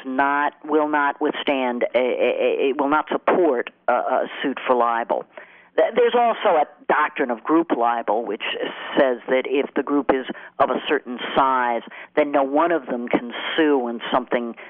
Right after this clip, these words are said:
disparaging or defamatory is said about them. I don't know whether this group was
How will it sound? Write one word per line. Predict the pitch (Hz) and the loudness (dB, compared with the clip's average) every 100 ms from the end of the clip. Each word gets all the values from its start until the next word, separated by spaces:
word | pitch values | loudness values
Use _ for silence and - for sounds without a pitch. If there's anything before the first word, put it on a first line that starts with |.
| _ | _
disparaging | - - - 143 143 131 123 120 | -8 -8 0 2 4 0 -2 -6
or | 117 | -8
defamatory | - - 147 139 131 - 110 113 | -4 -2 0 -2 -4 0 0 -2
is | - - | -6 0
said | 156 143 | 2 4
about | 131 123 - | 2 0 -2
them. | 127 - - - - | -6 -6 -16 -16 -4
I | 160 | 0
don't | 170 151 | 2 2
know | 135 | 2
whether | 135 123 | 2 0
this | 123 - | -6 -2
group | 143 135 | 0 2
was | 135 | 0